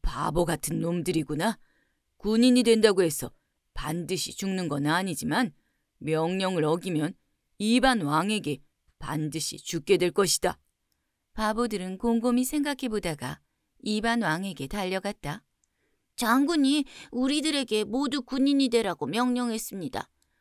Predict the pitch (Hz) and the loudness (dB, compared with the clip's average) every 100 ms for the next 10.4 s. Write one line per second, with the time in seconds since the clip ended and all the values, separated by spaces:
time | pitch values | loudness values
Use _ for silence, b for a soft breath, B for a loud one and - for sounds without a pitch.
0 | _ _ 269 262 285 277 254 233 214 208 | _ _ 2 2 4 2 2 -2 -2 -6
1 | 208 - 277 254 247 392 349 262 233 226 | -10 -6 -2 -2 -2 -4 -2 -2 -2 -6
2 | 180 175 240 226 - 139 294 269 b b | -6 -2 0 0 -2 -2 0 -2 b b
3 | b b 254 247 302 277 262 214 247 254 | b b -4 0 0 0 -2 0 0 0
4 | 202 202 _ _ _ - 254 254 269 208 | -2 -8 _ _ _ -2 2 2 2 0
5 | 214 233 254 - 165 - _ _ _ 226 | -4 -2 -4 -4 -8 -10 _ _ _ -4
6 | 247 233 185 185 311 277 262 240 302 254 | -2 -2 -2 -2 0 2 2 0 0 -2
7 | 226 147 - 170 202 233 233 254 240 220 | -2 -4 -6 -4 0 0 0 0 0 -2
8 | - 170 135 110 - - _ _ _ _ | -4 -4 -4 -8 -10 -14 _ _ _ _
9 | - 269 156 - - 254 262 254 247 165 | -10 -6 -6 -8 -2 -2 -2 -2 -2 -2
10 | 104 - - 381 | -8 -8 -4 -4